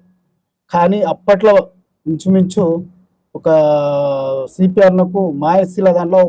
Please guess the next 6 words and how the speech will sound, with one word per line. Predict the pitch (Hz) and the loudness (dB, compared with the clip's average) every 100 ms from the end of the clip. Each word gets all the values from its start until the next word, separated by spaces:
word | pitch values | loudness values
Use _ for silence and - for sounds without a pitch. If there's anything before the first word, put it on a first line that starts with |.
| - | 0
పదిహేను, | 160 170 180 180 - _ _ _ 175 | -4 -2 -4 -6 -12 _ _ _ -4
పదిహేను, | 175 185 180 165 | -2 0 0 0
పదహారు | 170 165 156 151 | 0 0 0 0
మంది | 147 156 175 _ _ 131 | 0 -2 -4 _ _ -12
ఈజీగా | 139 220 190 | -2 0 2
ఉంటాం. | 156 | -2